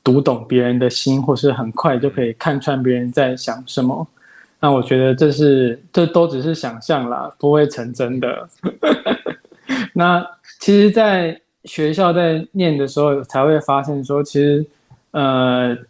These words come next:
也比较会知道说什么叫做有根据的去，呃，去推论，然后也有可能是累积了什么样的一些经验，你才有办法真的说去判断别人心里在想什么啊，或者是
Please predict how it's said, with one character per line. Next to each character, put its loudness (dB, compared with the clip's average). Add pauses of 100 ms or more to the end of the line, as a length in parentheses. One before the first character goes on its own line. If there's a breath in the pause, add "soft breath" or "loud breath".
(240)
也 4
比 0
较 2
会 2
知 0
道 4
说 2
什 -14
么 -10
叫 -2
做 2
有 -2
根 -2
据 0
的 -2
去， 2 (500)
呃， -2
去 2
推 2
论， 2
然 -4
后 2
也 2
有 2
可 -8
能 -6
是 2 (300)
累 0
积 2
了 4
什 -6
么 -4
样 0
的 2
一 -2
些 2
经 -4
验， 2
你 0
才 -2
有 4
办 0
法 -4
真 -2
的 -4
说 0
去 2 (540 soft breath)
判 -2
断 0
别 2
人 -2
心 -2
里 0
在 0
想 -10
什 -4
么 -8
啊， -6
或 0
者 -4
是 2